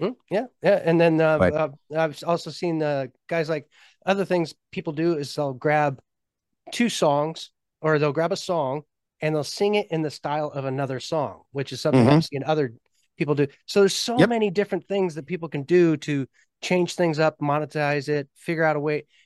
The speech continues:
Speaker 1: And, or I've seen people literally shut off all the instruments and do, like, a William Shatner poet reading of a song, or, <laughs> you
Speaker 2: Yep.
Speaker 1: know? <laughs>
Speaker 2: Yep. No,
Speaker 1: Uh,
Speaker 2: there's,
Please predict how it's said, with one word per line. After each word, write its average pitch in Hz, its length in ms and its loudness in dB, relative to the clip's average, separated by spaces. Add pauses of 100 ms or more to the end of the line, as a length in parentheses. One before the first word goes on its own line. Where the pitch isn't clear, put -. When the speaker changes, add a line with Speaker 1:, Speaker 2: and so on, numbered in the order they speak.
(360)
Speaker 1:
And, 156 320 -4 (420)
or 165 340 4 (220)
I've 170 240 -2
seen 175 340 -2
people 170 380 -4 (200)
literally 170 500 0 (220)
shut - 280 -8
off 151 220 -2
all 160 140 0
the 151 80 -2
instruments 143 680 -6 (420)
and 143 360 0 (340)
do, 160 160 0
like, 156 160 0
a 139 80 -6
William 147 280 0
Shatner 147 440 -4 (180)
poet 175 280 0
reading 135 340 -4
of 117 100 -10
a 123 60 -10
song, 123 500 -4
or, 117 280 -6
<laughs> - 60 -20
you 196 160 2
Speaker 2:
Yep. - 20 4
Speaker 1:
know? 202 240 8
<laughs> - 1200 2
Speaker 2:
Yep. - 160 4 (640)
No, 185 200 8
Speaker 1:
Uh, 165 40 2
Speaker 2:
there's, 175 260 4